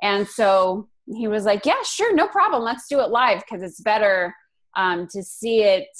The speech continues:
in person." And, you know, that's absolutely true, because with Lisa Garr, when I was listening, uh, I don't necessarily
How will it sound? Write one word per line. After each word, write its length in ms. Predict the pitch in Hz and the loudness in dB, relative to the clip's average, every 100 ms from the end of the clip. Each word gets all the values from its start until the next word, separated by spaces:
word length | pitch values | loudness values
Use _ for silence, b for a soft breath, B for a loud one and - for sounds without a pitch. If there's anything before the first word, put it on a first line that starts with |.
| - _ _ | -20 _ _
in 160 | 196 185 | -8 -8
person." 640 | - 339 403 - 151 80 - _ - | -6 -4 -4 -6 -10 -10 -20 _ -6
And, 300 | 220 226 220 | -4 -4 -6
you 100 | 240 | -6
know, 140 | 247 | -2
that's 200 | 226 226 - | -2 -2 -8
absolutely 920 | 214 240 269 - 254 220 220 196 196 | -4 -4 -4 -4 -4 -2 -4 -2 -6
true, 640 | 160 - 190 180 220 359 - _ _ | -6 -8 -4 -2 -2 -2 -10 _ _
because 420 | 220 220 226 208 214 | -8 -2 -2 -2 -4
with 380 | 202 247 254 | 0 0 0
Lisa 400 | 240 240 220 226 | -4 -2 -4 -6
Garr, 400 | 180 202 262 262 196 | -2 0 2 2 0
when 120 | 190 | 0
I 80 | 180 | -2
was 280 | 180 - _ - | -6 -12 _ -10
listening, 840 | 190 240 - - 247 156 139 196 _ _ _ _ _ - | 0 0 0 -2 -2 -4 -8 -12 _ _ _ _ _ -2
uh, 400 | 214 202 185 175 | 0 2 0 -2
I 140 | 190 247 | -2 0
don't 320 | 311 - 226 | 0 -2 -4
necessarily 1080 | 226 233 214 220 208 196 196 185 185 180 | -4 -4 -8 -2 0 2 0 0 -4 -4